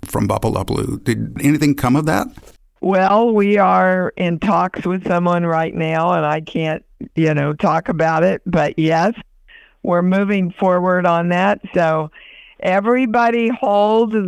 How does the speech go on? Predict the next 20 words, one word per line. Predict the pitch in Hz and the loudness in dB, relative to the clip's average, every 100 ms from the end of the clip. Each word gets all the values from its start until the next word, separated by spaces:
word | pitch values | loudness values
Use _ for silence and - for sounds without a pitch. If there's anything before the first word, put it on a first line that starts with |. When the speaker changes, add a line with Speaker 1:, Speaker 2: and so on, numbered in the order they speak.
| 170 | 0
Speaker 2:
that | 180 175 160 180 - | 0 0 0 0 -2
in | - 175 175 | -4 -2 0
your | 175 170 165 | 0 0 0
intention | 170 165 - 196 196 - 160 165 196 | -2 -4 -2 0 0 -4 -6 -6 -6
that | 151 - | -4 -4
we | - 165 170 165 165 160 _ - - - _ - | -4 -4 -2 -2 -4 -10 _ -20 -20 -20 _ -8
get | 175 185 190 - | 0 2 2 0
these | 175 160 151 | 0 0 -2
wonderful | 165 170 180 185 175 180 | -2 2 2 0 -2 -2
books | 160 170 165 - - | 0 0 0 -6 -6
made | - 160 160 160 156 | -2 0 0 -2 -4
into | - 156 151 - 156 151 - | -4 -6 -4 -2 0 0 -4
a | - | -6
children's | 143 - 165 156 156 151 139 | -6 -2 -2 0 -2 -2 -4
series | - 160 151 143 - | -2 -2 0 -2 -6
so | - 151 | -6 -4
that | 147 - | -4 -6
we | - 160 | -4 -2
can | 147 175 143 | -2 -2 0
reach | 151 156 - | 0 -4 -6